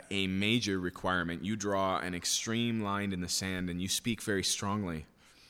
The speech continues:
and it almost, it almost seems out of character. So I pray, Lord, that you'd help us to, to get to the understanding on the other side of confusion,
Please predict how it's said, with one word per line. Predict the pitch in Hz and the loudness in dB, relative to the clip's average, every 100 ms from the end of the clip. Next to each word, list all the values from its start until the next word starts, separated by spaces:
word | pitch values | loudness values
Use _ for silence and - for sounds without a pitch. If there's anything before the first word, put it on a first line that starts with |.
| - - - - | -20 -20 -18 -8
and | 107 | -4
it | 107 | 0
almost, | 139 147 101 - - - | 2 2 0 -2 -4 -6
it | 101 | 0
almost | 117 151 127 - | 2 2 2 2
seems | 107 98 92 | 2 0 0
out | 90 | -2
of | 85 | -4
character. | - 80 73 65 65 - - _ _ _ _ _ _ - - | -6 -6 -6 -10 -14 -14 -20 _ _ _ _ _ _ -14 -8
So | - 104 | -2 0
I | |
pray, | - 131 | 4 6
Lord, | 127 117 95 | 6 6 4
that | 95 | 0
you'd | 95 | -2
help | 104 98 | -2 0
us | 110 - - | 0 0 -4
to, | 98 90 85 - - - - - | -4 -4 -6 -12 -20 -20 -20 -12
to | - | -6
get | 95 127 | 0 4
to | - | 4
the | 104 101 | 2 2
understanding | 110 123 117 - - - - 117 123 131 131 | 4 2 2 0 0 -4 0 0 2 0 0
on | 98 | 0
the | 90 | 0
other | 95 107 | 0 0
side | - 110 98 | 0 0 0
of | 101 - | -2 -4
confusion, | 90 - 98 95 110 | -6 -4 -4 -4 -4